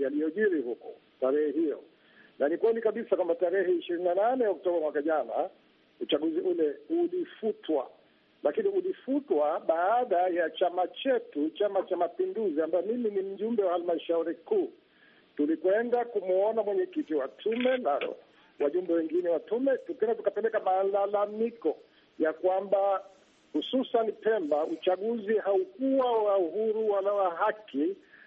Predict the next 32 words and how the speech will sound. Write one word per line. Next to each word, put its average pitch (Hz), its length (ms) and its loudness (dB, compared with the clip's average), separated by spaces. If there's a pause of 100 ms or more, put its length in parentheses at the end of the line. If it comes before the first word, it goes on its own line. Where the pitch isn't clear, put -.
kwa 208 120 2
sababu 196 460 2
wanachama 202 460 0
wengi 220 640 0 (380)
wa 247 100 0
Chama 190 320 0
cha 175 140 -8
Mapinduzi 180 560 0
walikuwa 165 320 2
wanataka 180 220 0
kwenda 175 240 -2
kupiga 170 320 -2
kura, 185 280 0
walizuiliwa. 151 920 -2 (400)
Wengine 214 600 0
akina 196 340 0
mama 196 420 0
walikuwa 180 840 0 (280)
waume 180 340 2
zao 208 420 2
wako 175 220 0
chama 170 260 0
cha 170 140 -2
upinzani, 170 560 0
waliwaambia, 170 560 0
"Mkaenda 262 360 -2
kupiga 220 360 -2
kura, 196 300 0
basi 170 240 -2
ndio 156 140 -2
talaka 156 420 0
yenu." 139 440 -2